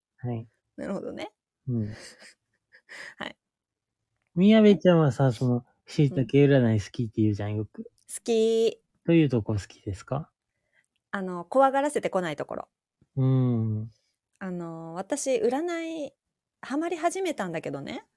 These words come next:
Speaker 1: うん。
Speaker 2: あの、一年前ぐらいから。
Speaker 1: うん。
Speaker 2: だけど、やっぱね、合ってないところと合ってるところとか、ちょっとやっと分かり始めて、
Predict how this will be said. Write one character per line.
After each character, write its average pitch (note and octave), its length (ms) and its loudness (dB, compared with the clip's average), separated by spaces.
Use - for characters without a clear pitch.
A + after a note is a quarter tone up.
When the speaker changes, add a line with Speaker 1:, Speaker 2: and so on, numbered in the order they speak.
Speaker 1:
う C3+ 100 2
ん。 A2+ 220 2
Speaker 2:
あ G#2+ 100 -2
の、 - 160 -10
一 F#3 220 -6
年 E3+ 160 -4
前 E3 160 -6
ぐ D#3 80 -8
ら D3+ 120 -4
い - 60 -10
か - 120 -8
ら。 - 220 -6
Speaker 1:
う C#3+ 40 2
ん。 A2 600 -2
Speaker 2:
だ C4 100 -4
け C4 140 -2
ど、 F3 200 -4
や E4+ 100 -6
っ G4+ 80 -10
ぱ D4 80 0
ね、 F#3+ 400 -6
合 D4+ 100 0
っ F#4 60 -8
て - 240 -2
な B3 200 -4
い F#3 200 -6
と F#3+ 120 -2
こ F#3 100 0
ろ F3+ 100 2
と - 140 -2
合 A#3 40 0
っ G#3+ 100 -8
て G3 100 0
る F3 80 -2
と D#3+ 120 -2
こ E3+ 80 0
ろ E3 80 0
と D#3+ 100 -4
か、 D3 100 -6
ち - 100 -6
ょ - 20 0
っ - 20 -6
と F3 80 -2
や A3+ 100 2
っ B3 60 -10
と C#4 100 0
分 C4 80 0
か - 100 -4
り B3 80 0
始 B3 200 -4
め G3 120 -4
て、 E3 400 -2